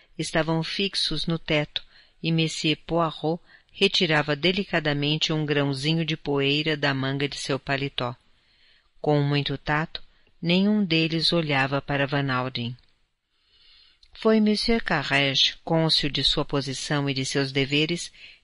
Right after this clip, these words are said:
quem enfrentou essa desagradável tarefa. "Será, monsieur",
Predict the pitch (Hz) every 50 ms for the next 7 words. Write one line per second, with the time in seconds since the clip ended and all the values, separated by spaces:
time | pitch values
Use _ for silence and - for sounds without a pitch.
0 | _ - - 190 190 196 202 208 208 202 - - 190 170 165 151 151 151 - -
1 | 147 147 147 143 139 135 135 - - - 135 127 143 143 143 156 156 147 151 147
2 | 143 139 135 143 139 143 151 151 151 - - 147 143 131 123 123 - - - -
3 | - _ _ _ _ _ _ _ _ _ _ _ _ _ _ _ _ _ _ _
4 | _ _ _ _ _ _ _ _ - - - 196 185 180 190 202 208 208 208 190
5 | 170 151 143 - 156 147 139 131 120 113 131